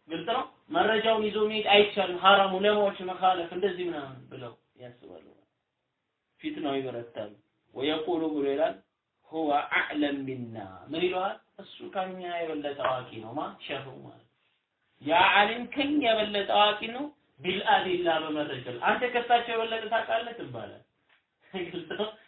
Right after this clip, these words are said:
ያው አ-፣ አፍን ለማስያዝ ሲፈልጉ እንዲህ ነው የሚሉ። አንተ ከሳቸው የበለጠ ታውቃለህ? ከነሱ የበለጠ ታውቃለህ? ነሕኑ ኑሒብ እብን ዑሰይሚን ወነሕተሪሙሁ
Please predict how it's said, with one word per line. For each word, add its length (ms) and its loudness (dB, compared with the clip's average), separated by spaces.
ያው 140 -12
አ-፣ 180 -10
አፍን 340 8
ለማስያዝ 540 2
ሲፈልጉ 520 -4
እንዲህ 240 2
ነው 80 0
የሚሉ። 180 -6
አንተ 280 2
ከሳቸው 480 4
የበለጠ 380 6
ታውቃለህ? 420 0
ከነሱ 380 0
የበለጠ 400 -6
ታውቃለህ? 460 -8
ነሕኑ 380 -6
ኑሒብ 380 -6
እብን 240 -12
ዑሰይሚን 600 -8
ወነሕተሪሙሁ 680 -14